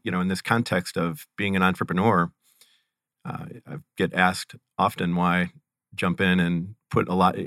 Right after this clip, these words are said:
a lot at risk. And I look at Connor each day and I'm reminded that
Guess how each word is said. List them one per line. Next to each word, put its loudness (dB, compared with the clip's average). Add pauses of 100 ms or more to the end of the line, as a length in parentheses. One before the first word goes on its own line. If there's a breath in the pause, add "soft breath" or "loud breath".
(320)
a -8
lot 2
at 0
risk. 2 (140)
And -2 (1040)
I -6
look 0
at -2
Connor 4
each -4
day 4
and 0
I'm 0
reminded 2
that -2